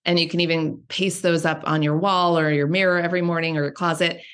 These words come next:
and it'll help you kind of really hone in on what your style and aesthetic is. Or maybe you say, like, I have a lot of clients who say, "I wanna look like Angelina Jolie or Kate Middleton," and, like, really kind of think about what they're wearing and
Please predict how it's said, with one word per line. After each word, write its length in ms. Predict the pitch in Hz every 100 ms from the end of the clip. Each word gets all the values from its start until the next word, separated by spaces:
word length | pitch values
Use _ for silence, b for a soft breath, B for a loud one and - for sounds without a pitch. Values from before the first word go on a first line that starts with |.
| B _
and 100 | 175
it'll 200 | 170 170
help 280 | 170 175 180
you 220 | 196 185 175
kind 240 | 175 156
of 320 | 151 147 143 151 _
really 300 | 175 175 165
hone 260 | 156 156 156
in 160 | 151 151
on 260 | 147 147
what 180 | 147 156
your 120 | 156
style 380 | 151 - 147 147
and 140 | 147
aesthetic 440 | 147 151 147 165 170
is. 360 | 214 220 220 - B B B
Or 220 | 170 170
maybe 580 | 165 170 170 165 160 160
you 200 | - 170
say, 480 | 160 165 156 151 151
like, 340 | 147 143 143 -
I 40 |
have 100 | 156
a 40 |
lot 120 | 156 156
of 40 |
clients 340 | 151 156 151
who 60 | 151
say, 220 | 151 147
"I 140 | 147 151
wanna 240 | 156 156
look 240 | 151 151
like 340 | 160 147 147 - b b _ _ -
Angelina 440 | 175 170 160 156
Jolie 540 | 151 156 151 143 139 -
or 220 | 143 143
Kate 240 | 139 180
Middleton," 540 | 175 151 147 151 139 139
and, 180 | - 151
like, 260 | 147 143 - _
really 520 | 185 208 226 202 175
kind 220 | - 180 170
of 240 | 160 151 - _ _ _ _ _ _ _ _
think 180 | 233 226
about 280 | 208 170 156
what 200 | 151 151
they're 220 | 156 156
wearing 560 | 151 147 143 147 143 143
and 600 | 156 147 143 143 143 139